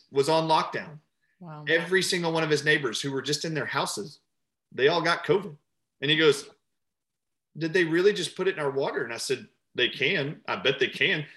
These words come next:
Speaker 1: It's just my suspicion. This is what
Speaker 2: Mm-hmm.
Speaker 1: they're doing.
Speaker 2: Yeah.
Speaker 1: How else do they get it into lockdown houses? Like, how'd they get it there?" I just
Speaker 2: Mm-hmm.
Speaker 1: think it's okay. I have an opinion. That's just what I think.
Speaker 2: No. And I think that, you know, we all have this thing called the sixth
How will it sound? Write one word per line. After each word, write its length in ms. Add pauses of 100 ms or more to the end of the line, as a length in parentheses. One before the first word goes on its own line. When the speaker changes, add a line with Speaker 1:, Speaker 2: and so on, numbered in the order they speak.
(140)
Speaker 1:
It's 160
just 240
my 160
suspicion. 640
This 160
is 160
what 120
Speaker 2:
Mm-hmm. 80
Speaker 1:
they're 220
doing. 280 (160)
Speaker 2:
Yeah. 160
Speaker 1:
How 160
else 80
do 80
they 160
get 100
it 100
into 280
lockdown 680
houses? 460
Like, 220 (180)
how'd 160
they 80
get 160
it 140
there?" 340 (420)
I 120
just 220
Speaker 2:
Mm-hmm. 120
Speaker 1:
think 140 (320)
it's 160
okay. 220
I 40
have 140
an 40
opinion. 480
That's 120
just 140
what 100
I 40
think. 220 (220)
Speaker 2:
No. 340
And 100
I 140
think 340
that, 280
you 80
know, 300
we 260
all 240
have 260
this 240
thing 260
called 300
the 100
sixth 540